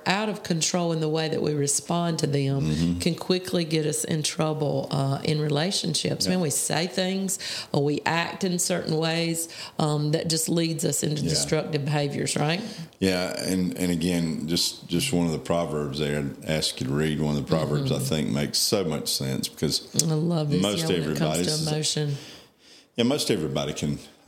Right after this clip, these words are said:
Speaker 1: Can relate,
Speaker 2: can
Speaker 1: right?
Speaker 2: relate, right?
Speaker 1: Proverbs sixteen, verse thirty-two.
Speaker 2: This is
Speaker 1: This is
Speaker 2: Amplified,
Speaker 1: Yeah,
Speaker 2: right?
Speaker 1: Amplified version. Uh,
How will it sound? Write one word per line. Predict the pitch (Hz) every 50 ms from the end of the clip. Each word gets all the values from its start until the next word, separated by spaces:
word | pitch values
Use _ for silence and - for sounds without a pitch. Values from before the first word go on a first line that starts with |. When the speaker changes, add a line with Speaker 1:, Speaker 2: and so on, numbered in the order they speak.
| - _ _ -
Speaker 1:
Can | - 175 160
relate, | 156 151 147 147 143 147 135 127 127
Speaker 2:
can | - 180
Speaker 1:
right? | 156 156 151 147
Speaker 2:
relate, | 147 147 143 139 131 - - -
right? | -
Speaker 1:
Proverbs | 202 208 208 214 202 180 165
sixteen, | - - - 226 226 233 - - - 247 226 226 214 185
verse | 180 175 170
thirty-two. | - - 180 175 165 160 160 - - 170
Speaker 2:
This | 156 151 147
is | 156 185
Speaker 1:
This | 208 208 220
is | 208 - - - - - - -
Speaker 2:
Amplified, | 98 101 95 85 - 87 - - - 69 65 -
Speaker 1:
Yeah, | 156 139 143
Speaker 2:
right? | - 156
Speaker 1:
Amplified | 160 170 170 156 143 - - 143 139 131
version. | 135 139 139 135 151 - - -
Uh, | - 147 147 143